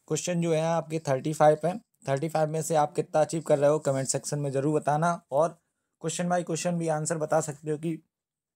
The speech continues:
ट्वेल्व का आंसर क्या है, ऑप्शन मत बताना, नाम लिख के बताना क्या है, ठीक है। और अगर नाम लिखना नहीं आ रहा है तो ऑप्शन भी बता सकते हो, ठीक है। ये क्वेश्चंस की प्रैक्टिस करते हो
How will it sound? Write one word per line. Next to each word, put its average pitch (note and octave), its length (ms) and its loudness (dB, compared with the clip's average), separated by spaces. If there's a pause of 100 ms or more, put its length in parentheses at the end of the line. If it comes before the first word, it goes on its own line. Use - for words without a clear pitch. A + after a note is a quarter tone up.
(640)
ट्वेल्व D3 260 2
का D3 100 2
आंसर D3 320 -4
क्या C#3+ 180 2
है, D#3 180 0 (440)
ऑप्शन D3 320 0
मत E3 140 0
बताना, D#3 400 0
नाम D3 300 0
लिख D3 140 -4
के D#3 120 -4
बताना D3 380 -2
क्या C3+ 220 0
है, G#2 180 -2
ठीक D3 200 -8
है। D#3 100 -6 (760)
और D3+ 220 2 (160)
अगर B2+ 180 0
नाम C#3+ 280 -4
लिखना D3 260 -4
नहीं D3+ 220 -4
आ C#3+ 100 -2
रहा D3 100 0
है D3+ 80 -2
तो F3 100 0
ऑप्शन D3 280 0
भी D3+ 100 -4
बता B2 220 -2
सकते A2+ 300 -8
हो, A2 60 -8
ठीक D3+ 220 -8
है। B2+ 160 -6
ये D3 160 0
क्वेश्चंस E3 460 -2
की E3 100 -6
प्रैक्टिस D#3 400 -2
करते D3 260 0
हो D#3+ 240 0